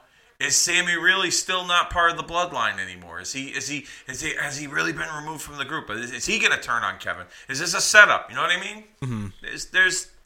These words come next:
Speaker 1: there's, there's, there's different, I think, avenues, different ways they can go about it.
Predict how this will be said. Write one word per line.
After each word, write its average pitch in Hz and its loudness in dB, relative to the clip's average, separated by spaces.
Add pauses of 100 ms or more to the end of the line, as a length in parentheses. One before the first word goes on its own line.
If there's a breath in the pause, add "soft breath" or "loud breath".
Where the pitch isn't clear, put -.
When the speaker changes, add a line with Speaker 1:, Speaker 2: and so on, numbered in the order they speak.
(140)
Speaker 1:
there's, 170 -2
there's, 175 -6 (100)
there's 180 -4
different, 196 -4 (160)
I 139 6
think, 139 -2
avenues, 120 6
different 101 -8
ways 107 -2
they 104 -2
can 90 -10 (300 soft breath)
go 104 -2
about 85 0
it. 71 -4